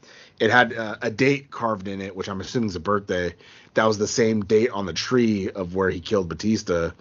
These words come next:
And so then it, he start, he's like, "I, like, I think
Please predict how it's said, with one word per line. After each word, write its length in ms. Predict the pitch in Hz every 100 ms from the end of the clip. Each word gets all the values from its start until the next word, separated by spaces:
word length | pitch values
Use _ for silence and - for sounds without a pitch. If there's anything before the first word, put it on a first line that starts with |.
| - - - - _ -
And 140 | 107
so 140 | 131
then 220 | 113 110 110
it, 140 | 107 - _ _ _ _ _ _
he 320 | 107 131 117 - _
start, 340 | - - 156 127
he's 200 | 117 113
like, 220 | 117 98 - _ _ _
"I, 180 | 90 95 - -
like, 200 | 117 90
I 80 | 85
think 160 | 92